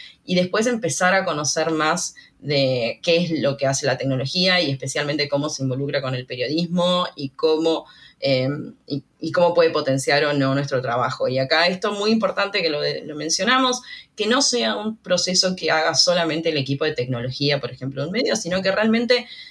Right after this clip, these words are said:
teniendo en cuenta, eh, como se dice mucho, que la inteligencia artificial no es que va a reemplazar al periodismo, pero aquellos que puedan utilizarla van a ser los que van a reemplazar a los periodistas que no.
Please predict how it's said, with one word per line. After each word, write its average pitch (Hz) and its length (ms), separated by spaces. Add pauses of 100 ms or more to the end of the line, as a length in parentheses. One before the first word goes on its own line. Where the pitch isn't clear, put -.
(120)
teniendo 247 260
en 269 100
cuenta, 254 540 (260)
eh, 160 220
como 160 240
se 165 140
dice 190 260
mucho, 190 420
que 147 360
la 151 120
inteligencia 170 560
artificial 180 720
no 175 60
es 190 120
que 185 100
va 165 80
a 165 60
reemplazar 170 420
al 160 180
periodismo, 190 800 (440)
pero 151 540
aquellos 180 680
que 151 120
puedan 170 480
utilizarla 151 640
van 151 160
a 180 80
ser 147 220
los 156 100
que - 80
van 135 140
a 143 60
reemplazar 135 400
a 143 40
los 139 140
periodistas 135 480
que 143 160
no. 180 240